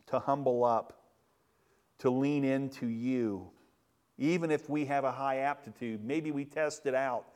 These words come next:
uh, in the A C T or the S A T score, it doesn't matter. We still need to rely totally upon you.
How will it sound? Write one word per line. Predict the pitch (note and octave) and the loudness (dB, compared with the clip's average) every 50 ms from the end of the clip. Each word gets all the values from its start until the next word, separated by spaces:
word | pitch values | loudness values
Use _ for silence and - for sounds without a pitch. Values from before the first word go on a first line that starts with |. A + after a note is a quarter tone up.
| - - _ - _ _ _ - - | -20 -20 _ -20 _ _ _ -12 -10
uh, | - A#2+ | -8 -6
in | C3 C3 B2+ | -4 -4 -2
the | B2 B2 B2+ | 0 0 0
A | C3+ C#3+ C3+ | 0 0 -2
C | - - C3+ C3+ | -4 -6 -6 -8
T | B2+ - - C#3 C3+ C3+ C3 | -8 -6 -6 -4 -2 -2 -2
or | B2 | -2
the | A#2 A2+ A#2 B2+ | -2 0 0 0
S | B2+ - - C3+ | 0 0 -2 -4
A | B2+ B2 | -4 -4
T | B2 - C3 B2+ B2+ | -4 -6 -6 -6 -6
score, | - - - A#2 A2 G#2 G2+ G2+ - - - - _ _ _ - | -8 -6 -2 0 0 0 0 -4 -10 -20 -20 -20 _ _ _ -4
it | - B2 A#2 - C3+ B2+ | -4 -4 -4 -2 0 2
doesn't | C#3 C#3 B2+ C#3 C3 | 2 2 2 0 -4
matter. | C3 C3 C3 C3 B2+ A#2 G#2+ G#2 - - - - - | -4 -4 -2 0 0 -2 -2 -4 -8 -18 -20 -18 -10
We | - B2+ C3 C3 | -4 -2 -2 -2
still | B2+ - - C#3+ C3+ C3 | -2 -2 2 2 2 2
need | B2+ B2+ B2+ A#2+ A2+ | 2 0 -4 -4 -4
to | A#2 | -4
rely | A2 A2+ A2+ A2 A2+ A2+ A2+ A2 | -2 -2 -2 0 0 0 -2 -2
totally | A2 - - - C3 B2+ B2 B2+ B2 A#2+ A#2 | -6 -8 -4 0 0 0 0 0 -2 -4 -4
upon | A2 - A#2 A2 G#2+ G#2+ G#2 | -4 -6 -8 -8 -6 -6 -6
you. | G#2+ A2 A2+ A#2+ A#2 A2+ G#2 F#2 F2 F2 | -6 -4 -4 -2 -2 -2 -4 -4 -8 -14